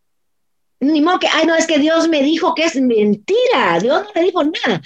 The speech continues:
Usted vaya y relaciónese, tenga amistad. Primero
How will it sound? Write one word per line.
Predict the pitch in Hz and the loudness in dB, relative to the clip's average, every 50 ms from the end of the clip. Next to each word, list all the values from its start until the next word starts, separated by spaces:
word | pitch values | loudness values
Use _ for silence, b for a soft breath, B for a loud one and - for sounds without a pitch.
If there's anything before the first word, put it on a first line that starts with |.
| B B B B | B B B B
Usted | 202 214 208 - - 320 330 330 | -2 -2 -2 -2 -2 0 0 2
vaya | 330 359 392 466 494 494 466 403 | 2 2 0 0 0 0 2 2
y | 311 | 2
relaciónese, | 277 240 208 180 156 160 165 - - 381 427 392 269 185 160 - 175 - | 2 2 2 2 0 -2 -2 -2 -2 0 0 0 0 0 -2 -2 -4 -2
tenga | - 285 349 403 392 403 320 254 | -2 -2 0 0 0 0 0 0
amistad. | 226 208 190 180 175 - - - 359 349 262 - B B B B B B | 0 0 0 0 -2 -4 -4 -4 -2 0 -2 -2 B B B B B B
Primero | - 247 240 240 285 339 403 | -2 0 0 2 2 2 0